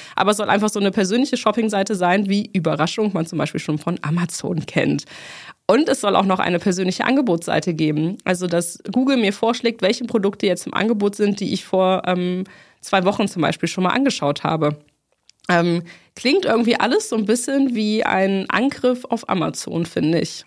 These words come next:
Ja. Sorgt hoffentlich alles dafür, dass, ähm, die Nutzer die Shopping-Suche weiterhin so viel nutzen,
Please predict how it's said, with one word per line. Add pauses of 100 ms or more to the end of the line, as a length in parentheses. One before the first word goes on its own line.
Ja. (760)
Sorgt
hoffentlich
alles
dafür,
dass,
ähm,
die
Nutzer
die
Shopping-Suche
weiterhin
so
viel
nutzen,